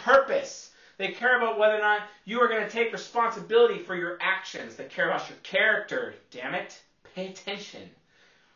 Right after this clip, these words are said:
Oh, but, you know, your attention span is all the way down here. Hmm, I wonder how that works out for you. Well,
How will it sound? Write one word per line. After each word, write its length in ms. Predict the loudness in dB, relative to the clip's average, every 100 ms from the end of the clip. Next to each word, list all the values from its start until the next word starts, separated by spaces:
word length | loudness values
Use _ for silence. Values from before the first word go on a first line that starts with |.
| -6
Oh, 240 | -4 -2
but, 300 | -6 -8 -8
you 60 | -10
know, 100 | -12
your 160 | -12
attention 400 | -14 -14 -18 -18
span 260 | -18 -14 -12
is 100 | -8
all 140 | -10
the 60 | -10
way 100 | -12
down 220 | -12 -14
here. 380 | -14 -10 -10 -10
Hmm, 200 | -16 -16 -18 -16
I 20 |
wonder 200 | -14 -10
how 100 | -6
that 180 | -6 -8
works 200 | -14 -14
out 180 | -14
for 160 | -14 -14
you. 120 | -14 -16 _ _ _ _
Well, 320 | -8 -6 -6